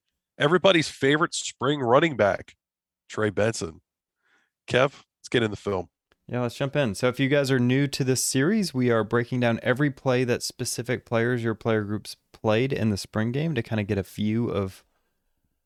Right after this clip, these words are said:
Speaker 2: their whole game. So not just their highlights, but everything they did. So here's Benson, who's, who plays running back number twelve on a little, what I would call a shoot route.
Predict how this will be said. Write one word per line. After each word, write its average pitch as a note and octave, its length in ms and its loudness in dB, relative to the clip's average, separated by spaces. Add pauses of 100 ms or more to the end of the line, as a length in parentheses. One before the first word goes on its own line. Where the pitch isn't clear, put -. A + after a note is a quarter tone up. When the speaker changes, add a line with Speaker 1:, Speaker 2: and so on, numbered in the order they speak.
Speaker 2:
their A2+ 120 2
whole B2 420 0
game. F#2+ 480 -2
So G2 320 -4
not G#2 240 -2
just G2+ 320 -6
their F#2+ 140 -2
highlights, B2 520 0
but F#2 360 -6
everything G2+ 400 -6
they F2 140 -6
did. - 300 -12
So F#2+ 340 -2 (840)
here's C#3 240 0
Benson, A#2+ 520 2
who's, G#2+ 180 0
who G2+ 180 -6
plays G#2 300 0
running G#2+ 200 2
back G2+ 220 0
number F#2+ 200 -2
twelve A#2+ 520 -2 (1040)
on G#2 100 -4
a G2+ 80 2
little, G2 340 2
what F#2+ 140 0
I G#2 140 4
would G#2+ 80 -4
call B2 180 2
a F#2+ 60 -2
shoot - 340 -2
route. C3+ 340 -2